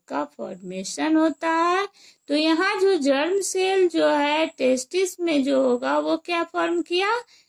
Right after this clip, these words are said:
spermatogonia।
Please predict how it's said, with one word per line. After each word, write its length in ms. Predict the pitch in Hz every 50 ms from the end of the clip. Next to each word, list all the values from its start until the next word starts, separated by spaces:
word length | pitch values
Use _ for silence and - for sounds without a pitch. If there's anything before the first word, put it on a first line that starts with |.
| _ _ -
spermatogonia। 2500 | 233 220 233 240 - - _ _ - 311 320 349 392 381 381 330 269 233 226 190 190 185 _ - 277 302 339 349 330 247 196 170 175 180 185 185 180 180 180 185 185 190 214 233 240 233 214 185 160 -